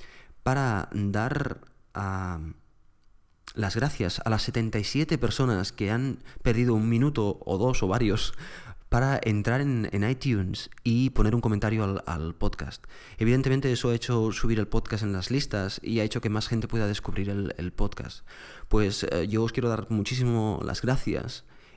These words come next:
y, y animar a las personas que lo ha-, que no lo hayan hecho, que, que lo hagan. Una última cosa que os quería decir al respecto de este formato nuevo.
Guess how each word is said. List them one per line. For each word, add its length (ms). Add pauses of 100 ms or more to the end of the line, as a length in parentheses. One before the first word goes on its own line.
(120)
y, 600
y 120
animar 320
a 200
las 160
personas 320
que 80
lo 100
ha-, 300
que 100
no 300
lo 60
hayan 200
hecho, 280 (580)
que, 240
que 100
lo 160
hagan. 240 (1600)
Una 160
última 300
cosa 240
que 220
os 120
quería 200
decir 260
al 60
respecto 380
de 100
este 460
formato 400
nuevo. 320